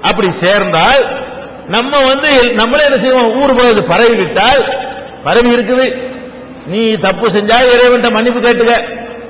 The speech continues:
இல்லைன்னா உனக்கு வ-, நல்லது இல்ல அப்படின்னு சொல்றது இருக்குதே, நீங்க சொல்லுவீங்க, நான் சொல்லுவேன், யாரும் சொல்லிவிடுவோம் இல்லையா? அந்த மாதிரி தான் நபிகள் நாயகம் மனிதர் என்ற முறையில என்ன, அது, அது தாண்டி அவங்களுக்கு தெரியாது,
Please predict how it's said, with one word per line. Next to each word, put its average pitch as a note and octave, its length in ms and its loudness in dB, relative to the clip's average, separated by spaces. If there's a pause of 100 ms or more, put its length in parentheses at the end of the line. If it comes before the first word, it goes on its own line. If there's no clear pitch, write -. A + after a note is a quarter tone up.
இல்லைன்னா A#3 380 0
உனக்கு A3+ 600 2
வ-, G3 300 2
நல்லது A3 320 2
இல்ல A3 300 2
அப்படின்னு A#3 400 -2
சொல்றது G#3 360 2
இருக்குதே, F3+ 300 0 (580)
நீங்க A#3+ 300 0
சொல்லுவீங்க, A3 460 0
நான் G3+ 280 -2
சொல்லுவேன், A3+ 180 0
யாரும் G#3 260 0
சொல்லிவிடுவோம் E3+ 440 -4 (580)
இல்லையா? G3+ 440 0 (320)
அந்த C4+ 360 0
மாதிரி C4+ 520 0
தான் C4 300 2
நபிகள் A#3 320 2
நாயகம் A3 460 2
மனிதர் C4 380 0
என்ற A#3 280 2
முறையில G3+ 720 2 (360)
என்ன, C4 220 0
அது, C4 200 2
அது A#3+ 220 4
தாண்டி C4 280 2
அவங்களுக்கு C4 320 2
தெரியாது, B3+ 300 2